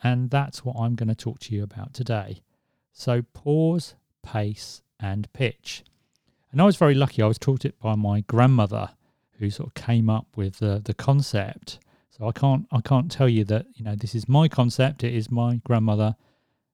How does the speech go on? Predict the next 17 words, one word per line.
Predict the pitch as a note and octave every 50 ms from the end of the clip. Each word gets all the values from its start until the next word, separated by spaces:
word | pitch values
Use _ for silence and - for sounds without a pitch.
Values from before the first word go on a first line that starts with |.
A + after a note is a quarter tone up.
| _ _ _ _
Catherine | - - C#3 - - B2+ A2 G2
Hanna, | - - C#3 C#3 C3+ C#3+ C#3+ B2 - - - -
who, | A#2+ A2+ A2 A2 A2 A2+ A#2+
who | G2+ G#2 A2
came | - - A2 A2 A2
up | A#2 C3+ C#3
with | B2+ A#2
this. | A#2 B2+ C#3 C3 - - - - - _ _ _ _ _ _ _ _ _ _ _ _ _ _ _ _ _ _ -
But | - - _ -
each | F#3 G3+ G3 F#3 - - - - _ _ -
element, | D#3 G3 G#3 E3 A2+ G2 G#2 C3 D#3+ F#3 - - - - - _ _ _ _ _ _ _ _ _ _ _ _
pause, | - B2 B2+ B2+ C3 C3 B2+ - - _ _ _ _ _
pace, | - G2+ G2 G2 F#2+ - - - _ -
and | G#2 G2 G2+ G2+ G2 - -
pitch, | - D3 D#3+ F3 - - - - _ _ _ _ _ _ _ _ _ _ _ _ _ _ _ _ _ _ _ _ _ _
gives | - C#3+ C#3+ C#3 C3 B2
you | D3+ D3+ D3 D3 D3 -